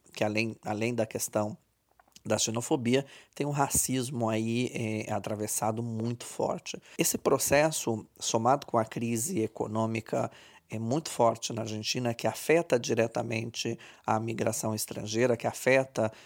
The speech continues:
na questão do trabalho, da mão de obra e, e do subemprego também, para determinadas comunidades, é, migrantes. É, a, a necessidade de se organizar frente a isso e de exigir uma resposta do Estado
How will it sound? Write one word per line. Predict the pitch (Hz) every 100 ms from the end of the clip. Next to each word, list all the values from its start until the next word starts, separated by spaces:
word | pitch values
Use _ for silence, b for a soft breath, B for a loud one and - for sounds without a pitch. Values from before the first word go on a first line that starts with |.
| -
na | 107
questão | - 117 - 113
do | 120
trabalho, | 113 104 107 113 110
da |
mão | 107 107
de | 101
obra | 107 120 110 110 110
e, | 110
e | - 110
do | 113
subemprego | - 110 110 - 110 110 -
também, | - - 110 131 170 _
para | 123
determinadas | 104 - 127 107 107 107 107 117 -
comunidades, | - 107 107 107 104 113 165 - - -
é, | 139 107
migrantes. | 110 113 110 117 143 147 - - B B B
É, | - 123
a, | - - - -
a | 143
necessidade | 151 151 143 - 123 139 247 196
de | 147 131
se | -
organizar | 127 117 113 110 113 110
frente | - 113 110 -
a | 110
isso | 110 - 113
e |
de | 110
exigir | 110 110 107 147
uma | 185
resposta | 127 113 - - 151 -
do | 190
Estado | 101 - 131 151